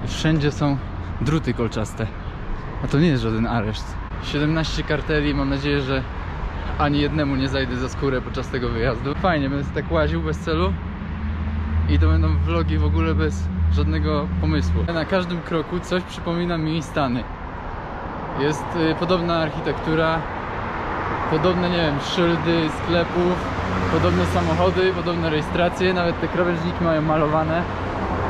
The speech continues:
że na żółto możesz parkować, a jak jest krawężnik czerwony, to nie możesz parkować.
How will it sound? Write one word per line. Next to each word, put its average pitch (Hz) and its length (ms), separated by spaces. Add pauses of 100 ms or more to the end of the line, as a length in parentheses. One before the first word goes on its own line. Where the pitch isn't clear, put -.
(120)
że 160 100
na 156 120
żółto 180 340
możesz 160 240
parkować, 185 540 (840)
a 151 40
jak 160 180
jest 180 160
krawężnik 180 440
czerwony, 202 500
to 196 120
nie 196 80
możesz 165 260
parkować. 143 480